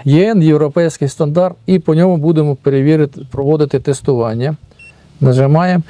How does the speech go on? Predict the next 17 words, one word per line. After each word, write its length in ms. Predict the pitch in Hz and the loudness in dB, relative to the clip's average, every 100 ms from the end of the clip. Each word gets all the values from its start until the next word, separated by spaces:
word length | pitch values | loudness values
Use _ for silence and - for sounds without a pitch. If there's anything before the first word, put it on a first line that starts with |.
| - - - - | -12 -20 -8 0
виставляємо, 640 | 147 - 180 190 185 180 | 0 0 0 0 0 2
яка 560 | 165 156 - - 185 170 | 2 0 -10 -4 -2 0
у 80 | 156 | 0
нас 640 | 156 147 131 - 143 - - - - - - | 0 0 -4 -12 -18 -20 -20 -20 -20 -8 -2
пусковий 480 | 156 - 165 165 | 0 2 2 2
струм 420 | 151 - 156 151 151 | 0 0 2 2 2
в 120 | 156 | 0
даному 380 | 147 165 160 156 | -2 0 0 -2
акумуляторі, 720 | 170 160 160 160 151 151 139 | 0 0 0 0 -2 -4 -2
дев'ятсот 520 | 147 151 135 160 139 | 0 0 -2 -4 -2
двадцять 540 | 143 151 135 - 135 | 0 -2 -2 -6 -4
ампер, 480 | 143 135 - 151 156 - | -4 -2 -2 -2 -2 -8
дев'ятсот 420 | 123 135 127 151 131 | -2 0 0 -2 -2
двадцять 520 | 135 131 - 127 147 | 0 -2 -4 -6 -4
на 60 | |
самом 320 | 123 139 131 127 | -2 -2 -2 0
деле, 340 | 127 123 | 0 0